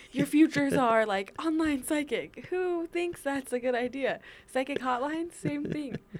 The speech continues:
Speaker 2: <laughs>
Speaker 1: I wouldn't believe ninety percent of the psychics that have, like, do palm readings and tarot cards and things, like, commercially.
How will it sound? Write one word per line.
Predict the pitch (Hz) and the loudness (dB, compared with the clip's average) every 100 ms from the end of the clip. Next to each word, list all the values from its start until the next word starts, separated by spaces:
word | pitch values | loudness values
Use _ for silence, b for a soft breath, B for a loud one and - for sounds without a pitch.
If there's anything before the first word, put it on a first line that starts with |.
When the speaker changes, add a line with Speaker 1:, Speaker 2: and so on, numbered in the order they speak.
| B B | B B
Speaker 2:
<laughs> | B - - | B -20 -6
Speaker 1:
I | - 320 | 2 4
wouldn't | 392 349 247 | 4 0 -2
believe | 233 233 226 | -2 -2 -2
ninety | 214 196 226 226 | -4 -6 -6 -10
percent | 233 220 220 214 | -12 -6 -4 -4
of | 180 - - - | -6 -10 -18 -4
the | 175 151 - - | -4 -4 -12 -10
psychics | 180 175 180 - - - - | -4 -4 -4 -8 -10 -20 -8
that | 190 170 | -6 -6
have, | 165 151 147 175 | -8 -10 -10 -12
like, | 151 147 - - b b b b b b b b - | -12 -12 -16 -20 b b b b b b b b -6
do | 202 190 180 - | 0 0 0 -6
palm | 175 170 170 | -8 -6 -6
readings | 165 165 165 160 156 | -8 -8 -8 -8 -10
and | 156 | -12
tarot | 160 151 143 | -10 -8 -8
cards | - 139 151 | -10 -10 -10
and | 160 170 | -14 -10
things, | 135 117 135 175 | -12 -12 -14 -12
like, | 135 - | -12 -12
commercially. | 180 151 165 208 208 262 | -14 -12 -10 -10 -8 -8